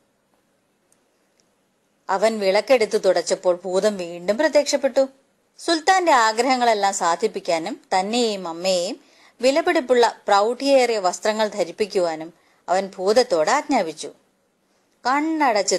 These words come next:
തുറക്കുമ്പോഴേക്കും ഇതെല്ലാം സാധിച്ചു കഴിഞ്ഞു. കറുത്തവരും വെളുത്തവരുമായ ഒരു സംഘം അടിമകളുടെ ആ ഘോഷയാത്ര കൊട്ടാരത്തിലേക്ക് നീങ്ങുന്നത് നഗരത്തിലെ ജനങ്ങൾ കണ്ടു. അവർ അത്ഭുതത്തോടെ നോക്കി നിന്നു.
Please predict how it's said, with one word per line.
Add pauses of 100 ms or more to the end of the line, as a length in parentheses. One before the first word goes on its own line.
തുറക്കുമ്പോഴേക്കും
ഇതെല്ലാം
സാധിച്ചു
കഴിഞ്ഞു. (760)
കറുത്തവരും
വെളുത്തവരുമായ
ഒരു
സംഘം
അടിമകളുടെ
ആ
ഘോഷയാത്ര (420)
കൊട്ടാരത്തിലേക്ക്
നീങ്ങുന്നത് (100)
നഗരത്തിലെ
ജനങ്ങൾ
കണ്ടു. (580)
അവർ
അത്ഭുതത്തോടെ
നോക്കി
നിന്നു.